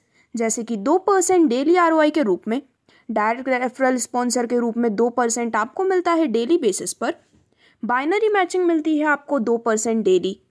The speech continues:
और इसी के साथ यहाँ पर इन तीनों इनकम्स को मिलाते हुए आपको अपने पैकेज अमाउंट का डबल अमाउंट तक यहाँ पर मिलने वाला है। ज्वाइनिंग करने के बाद मैच्योरिटी से पहले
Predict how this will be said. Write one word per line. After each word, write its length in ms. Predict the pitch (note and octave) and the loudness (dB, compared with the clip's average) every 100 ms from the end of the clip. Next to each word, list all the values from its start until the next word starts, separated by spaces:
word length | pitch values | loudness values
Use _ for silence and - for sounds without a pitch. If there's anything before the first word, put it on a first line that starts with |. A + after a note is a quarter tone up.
| _ _ _ - - | _ _ _ -16 -4
और 160 | G#3 | 0
इसी 200 | G#3 E4+ | 2 2
के 160 | F4 A#4 | 2 0
साथ 260 | - - C#4+ _ - | 0 -2 -4 _ -4
यहाँ 380 | A3 G#3 G3 - | -2 0 -2 0
पर 140 | A#3 | 0
इन 120 | A#3+ A#3 | 0 -2
तीनों 500 | - D#4 F#4 G#4 F#4 | 0 2 4 4 2
इनकम्स 380 | D4+ D4 C#4+ | 2 2 0
को 140 | - D4+ | 0 0
मिलाते 460 | B3 F#3+ F#3+ A3+ | 2 2 0 2
हुए 380 | F#4 A3+ F3 D#4+ - _ - | 2 2 0 0 -4 _ -6
आपको 360 | C4 D4+ A4 | -4 -4 -2
अपने 180 | G#4+ F4 | 2 2
पैकेज 440 | F4 C4 B3+ C4+ B3+ | 2 -2 -2 -2 0
अमाउंट 320 | A#3 A#3+ A3+ | 0 0 0
का 80 | B3+ | 0
डबल 380 | G3+ A3 E4+ | 0 0 2
अमाउंट 340 | E4+ A3 G3 G3 | 0 0 0 -2
तक 100 | G#3 | -2
यहाँ 220 | G#3+ E3+ | -2 -2
पर 100 | C#4+ | 0
मिलने 300 | E4+ B3 G#3 | 2 2 0
वाला 200 | F3 E3+ | 0 -2
है। 160 | E3+ G3 _ _ _ _ _ _ _ _ _ _ - - G#3 | -4 -8 _ _ _ _ _ _ _ _ _ _ -20 -14 -4
ज्वाइनिंग 360 | A#3 A3+ A3+ | -2 0 -2
करने 260 | A#3+ A#3 A3 | 0 0 2
के 100 | A3+ | 0
बाद 280 | G#3+ A#3+ B3 - - | 0 0 -2 -6 -8
मैच्योरिटी 600 | A#3+ A#3 - F4 G4+ A4+ | -6 -4 0 2 2 2
से 120 | A4+ A4+ | 2 0
पहले 420 | B3 G#3 G3 | 0 0 0